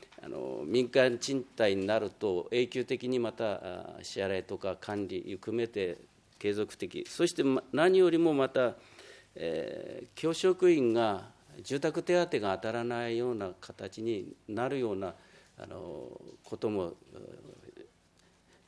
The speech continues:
耳にしております。まあ、そういった意味で、えー、今の、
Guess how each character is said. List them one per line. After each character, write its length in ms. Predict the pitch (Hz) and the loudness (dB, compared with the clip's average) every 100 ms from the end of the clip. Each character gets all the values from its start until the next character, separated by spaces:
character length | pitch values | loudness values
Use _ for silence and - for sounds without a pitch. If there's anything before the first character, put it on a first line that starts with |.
| _ - | _ 0
耳 240 | 113 117 | 4 6
に 80 | 101 | 4
し 100 | - | 0
て 120 | - | 0
お 40 | 101 | 0
り 100 | 92 | 2
ま 120 | 92 | -2
す。 120 | - - - - | -6 -16 -20 -4
ま 80 | 131 | 0
あ、 20 | |
そ 140 | 123 156 | 4 4
う 20 | |
い 40 | |
っ 40 | 143 | 4
た 200 | - 147 | 6 8
意 80 | 151 | 8
味 220 | 151 135 | 8 8
で、 360 | 151 139 104 - | 10 10 10 4
え 920 | 104 95 80 - - - - 50 50 - | 0 2 0 -2 -4 -8 -10 -12 -14 -6
ー、 40 | - | 4
今 220 | 151 156 | 8 8
の、 300 | 139 113 | 8 6